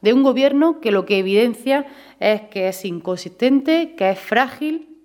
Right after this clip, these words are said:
y que trabaja a impulso, y que solo puede aportar a esta tierra inseguridad, desconfianza y, en absoluto, nada de estabilidad a nuestra tierra, sabiendo que tienen ya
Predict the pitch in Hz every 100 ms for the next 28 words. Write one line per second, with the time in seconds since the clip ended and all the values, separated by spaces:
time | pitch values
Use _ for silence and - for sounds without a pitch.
0 | _ - 165 202 190 214 - 233 190 185
1 | 214 220 - 170 - - _ - 226 240
2 | 226 294 269 214 220 214 185 185 202 190
3 | 175 - 208 220 214 226 240 262 269 -
4 | 202 185 185 180 180 220 311 330 - -
5 | 202 214 196 208 226 233 - 269 269 -
6 | _ 202 196 190 202 226 240 247 247 233
7 | 202 196 202 202 180 170 - - _ _
8 | - 190 - 180 175 180 202 202 - -
9 | - 196 208 185 175 185 185 190 - -
10 | _ - 202 220 240 240 214 196 190 180
11 | 180 185